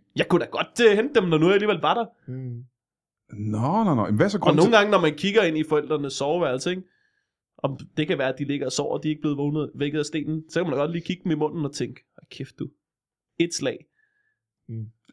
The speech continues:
Speaker 3: Er det,
Speaker 2: Jamen.
Speaker 3: er det nogensinde gået så vidt, i hele din karriere, som er i hvert fald ni, otte, nihundrede år lang, ikke?
Speaker 1: Ja.
Speaker 3: Er det nogensinde gået så vidt, at du har, lad os kalde det, været måske progressiv, aktiv for at få fat i tænderne?
Speaker 2: Har du høstet? Nå, nå.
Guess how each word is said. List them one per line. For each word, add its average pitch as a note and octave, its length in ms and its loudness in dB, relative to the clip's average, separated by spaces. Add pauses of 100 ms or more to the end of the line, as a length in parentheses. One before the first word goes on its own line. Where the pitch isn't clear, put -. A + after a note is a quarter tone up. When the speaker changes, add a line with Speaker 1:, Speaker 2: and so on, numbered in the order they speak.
Speaker 3:
Er A#2 120 6
det, B2+ 60 4
Speaker 2:
Jamen. G2 200 -2
Speaker 3:
er C#3 80 6
det G3 100 4
nogensinde A#2+ 560 2 (460)
gået A#2+ 240 4
så A2 80 -6
vidt, G2 160 -6 (120)
i B2 40 -2
hele E3 160 -2
din B2 180 -2
karriere, F#2 360 -4
som G2 140 -6
er E2+ 60 -4
i E2+ 40 -4
hvert G2+ 160 -4
fald G#2 160 -2
ni, G#2+ 300 -2 (240)
otte, A2+ 180 0
nihundrede A#2 320 -2
år F#2 40 -6
lang, F#2 240 -8
ikke? B2+ 120 -10 (120)
Speaker 1:
Ja. D3+ 120 2 (460)
Speaker 3:
Er A2 80 2
det A#2 100 0
nogensinde C3+ 320 -2
gået A2 240 0
så G#2+ 100 -8
vidt, F#2+ 260 -6
at A2 160 -12
du G2 100 -2
har, F2 300 -4 (880)
lad E2 220 -2
os F#2+ 120 -8
kalde F#2 340 -4
det, F2+ 120 -4
været F2+ 300 -2 (320)
måske G2+ 500 -8
progressiv, B2 580 -2
aktiv B2+ 320 -2 (760)
for G#2 100 2
at F#2+ 60 -2
få F2+ 60 -12
fat F2 140 -4
i F#2 40 -10
tænderne? - 320 -12
Speaker 2:
Har D3+ 160 0
du D3+ 60 2
høstet? G3 260 0 (460)
Nå, C3 80 -10
nå. D#3+ 60 -10